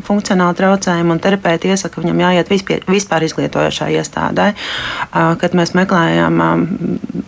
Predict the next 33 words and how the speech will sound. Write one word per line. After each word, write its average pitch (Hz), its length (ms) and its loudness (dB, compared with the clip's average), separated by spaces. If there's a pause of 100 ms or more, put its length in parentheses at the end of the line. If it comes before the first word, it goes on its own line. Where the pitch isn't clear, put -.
pirmskolas 240 520 2
izglītības 160 540 -2
iestādi, - 500 -2
visas 190 260 -2
trīs 170 320 -2 (200)
Rīgas 170 460 -2
pašvaldības - 640 -4 (240)
dārziņi, 165 500 0
kur 165 140 -4
mēs 160 180 -2
stāvējām 160 380 0
rindā, 175 320 2
atteicās 156 480 -4
uzņemt 156 280 -4
man 147 180 -2
bērnu, 190 280 2
sakot, 165 400 -4
ka - 140 -6
viņam 170 320 2
nav 156 260 2 (580)
nepieciešamo 156 880 -2
iespēju, 175 800 0 (100)
lai 151 460 0
bērns, 160 580 -2
bērnu 160 400 -2
tur 185 160 -2
uzņemtu, 180 480 2
un 170 120 -2
pat - 180 -6
viens 175 180 0
dārziņš 170 360 0
pateica, 160 420 -2
ka 156 40 -2